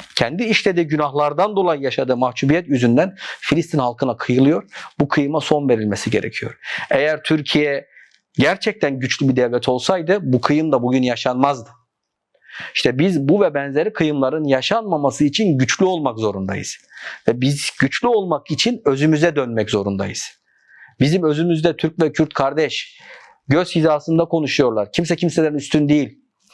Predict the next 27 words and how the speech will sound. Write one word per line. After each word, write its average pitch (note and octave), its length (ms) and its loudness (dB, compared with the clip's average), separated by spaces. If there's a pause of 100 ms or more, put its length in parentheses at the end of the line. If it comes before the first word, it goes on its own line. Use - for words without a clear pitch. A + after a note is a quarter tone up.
(160)
O D3+ 140 4
yüzden E3 300 -2
diyorum F3+ 280 2
ki C#3 100 -10
Türkiye'de D#3+ 480 0
Kürtçe, G3+ 480 -4 (560)
Viyana'dan D#3+ 460 0
Çin D#3+ 160 -2
Seddi'ne F3+ 440 0
kadar F3+ 340 -2
Türkçe. D#3+ 480 -2 (800)
Yani D3 300 -2
biz E3 220 2
birbirimize D#3+ 480 4
alanlar D3+ 480 0
açarak D#3 640 -2
yükseleceğiz. A#2 680 -2
Birbirimizle, F3+ 640 2 (120)
birbirimizin F#3 580 2
omuzlarında C3 540 0
yükseleceğiz. G2+ 720 -6 (480)
Bunun F#3 380 2
köşe F#3 280 0
taşlarını D3+ 560 -2
bizim C#3+ 220 0
yerleştirmemiz B2+ 720 0
gerekiyor. G2+ 440 -4